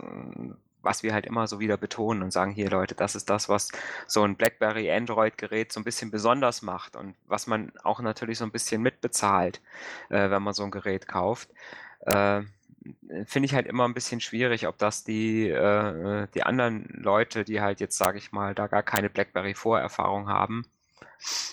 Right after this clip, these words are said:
ob die das so mitnimmt, weiß ich halt nicht. Das ist also definitiv ist es für, für das, was an Hardware drinsteckt, sind vierhundertneunundsechzig Euro tatsächlich zu viel,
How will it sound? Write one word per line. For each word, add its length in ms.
ob 180
die 140
das 200
so 100
mitnimmt, 500
weiß 260
ich 120
halt 200
nicht. 340
Das 200
ist 60
also 140
definitiv 720
ist 160
es 120
für, 360
für 160
das, 320
was 160
an 160
Hardware 400
drinsteckt, 640
sind 200
vierhundertneunundsechzig 1000
Euro 260
tatsächlich 500
zu 100
viel, 420